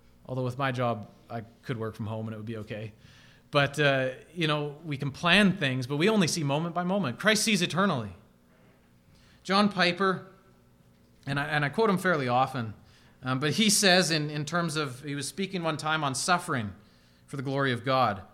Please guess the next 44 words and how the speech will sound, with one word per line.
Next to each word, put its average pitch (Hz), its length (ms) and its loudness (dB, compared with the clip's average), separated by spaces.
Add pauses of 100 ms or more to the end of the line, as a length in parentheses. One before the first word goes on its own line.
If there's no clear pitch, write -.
(640)
Uh, 123 160 -4
and 139 140 -2
he 190 120 0
says 165 360 2
this, 160 240 2
he 165 80 -2
says, 165 260 2
"The 151 100 2
truth 247 440 2
of 180 140 0
suffering 196 500 0
for 180 120 -6
the 151 80 -4
glory 190 360 4
of 147 140 0
God 160 240 4
applies 156 400 0
to 147 140 -8
everyone, 135 540 -2 (540)
not 160 140 -6
just - 160 -8
Paul. 110 340 -8 (1000)
And 165 120 2
the 165 80 4
reason 233 400 4
this 202 160 4
truth 220 300 -2
finds 175 300 0
so 180 180 0
little 185 400 0
echo 190 420 0
in 147 100 0
the 151 100 -2
American 180 500 2
church 156 320 -4
is 151 100 -2
because 147 320 -4
we 202 180 0
have 170 140 2
so 202 280 2
domesticated 165 880 0
the 156 80 -2
word 165 400 2
godliness, 165 760 0